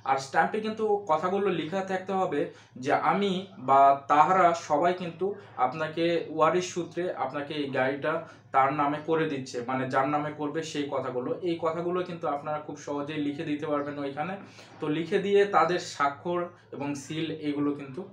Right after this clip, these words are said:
থাকতে হবে। আহ, ছয় নম্বর যেটি হচ্ছে, সেটি যদি একাধিক ওয়ারিশ নামা থাকে, তো সেই ক্ষেত্রে প্রথমে, প্রথম যে যার নামে গাড়ি করা হবে, তার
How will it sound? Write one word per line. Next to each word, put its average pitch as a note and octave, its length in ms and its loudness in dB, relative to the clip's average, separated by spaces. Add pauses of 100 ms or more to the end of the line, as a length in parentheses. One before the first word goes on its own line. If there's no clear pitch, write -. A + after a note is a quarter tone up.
(160)
থাকতে C3 260 -6
হবে। A2 280 -6 (500)
আহ, F#3 520 6
ছয় G3 280 4
নম্বর A#3 300 6
যেটি B3 220 2
হচ্ছে, A#3+ 300 2
সেটি A3+ 320 -4
যদি G#3+ 260 2 (160)
একাধিক G3 540 2
ওয়ারিশ A3 360 4
নামা G#3+ 300 0
থাকে, F3 260 -2 (140)
তো F#3+ 100 -2
সেই F#3 220 0
ক্ষেত্রে G#3+ 320 -2 (300)
প্রথমে, G#3 440 0 (260)
প্রথম F#3+ 400 0
যে F3 180 2
যার C#3+ 200 6
নামে F#3 220 2
গাড়ি E3+ 240 8
করা F#3 260 2
হবে, D3+ 140 0
তার D3 280 4